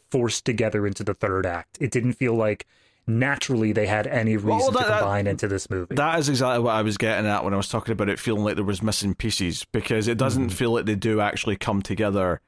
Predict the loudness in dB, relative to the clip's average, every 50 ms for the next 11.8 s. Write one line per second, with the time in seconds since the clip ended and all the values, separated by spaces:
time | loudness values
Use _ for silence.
0 | _ _ _ _ _ _ -2 0 0 2 0 0 -2 -2 _ -2 -2 0 0 2
1 | 2 2 0 0 0 0 0 0 0 -2 -4 -4 -2 -2 -2 -2 -2 -2 -4 -4
2 | -4 -4 -4 -2 -2 0 0 0 0 0 -2 -2 -4 -4 -4 -6 -8 -6 _ -2
3 | 0 0 0 0 0 -2 0 0 0 0 0 0 0 0 0 0 -2 -2 0 0
4 | 0 0 0 0 0 -2 -2 0 0 0 2 2 2 2 0 -2 -4 -8 _ _
5 | _ _ _ _ _ -4 -2 0 2 2 2 2 2 2 2 0 0 -2 -4 -4
6 | -6 -12 -16 _ _ _ _ -2 0 2 2 2 2 2 2 2 2 2 0 0
7 | 0 0 0 0 0 0 0 0 0 0 0 0 0 0 0 0 0 -2 -4 _
8 | _ _ _ _ _ _ _ _ _ _ _ _ _ _ _ -14 -12 -4 0 0
9 | 2 2 2 0 0 0 0 0 0 0 2 0 0 0 0 0 0 0 -2 0
10 | 0 -2 -2 0 0 0 2 0 0 0 -2 -2 0 0 0 0 0 -2 -2 0
11 | -2 -4 -2 -2 -2 -2 0 2 2 2 2 0 0 -2 -4